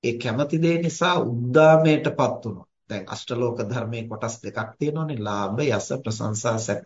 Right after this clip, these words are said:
කියන මේවා අපි කැමති ඒවා. අලාභ, අයස, නින්දා, දුක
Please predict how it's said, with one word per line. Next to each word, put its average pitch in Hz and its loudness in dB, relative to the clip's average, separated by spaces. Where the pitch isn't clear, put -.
කියන 107 -4
මේවා 104 -2
අපි 104 -10
කැමති 113 -2
ඒවා. - 2
අලාභ, 113 4
අයස, 123 4
නින්දා, 120 0
දුක 113 -2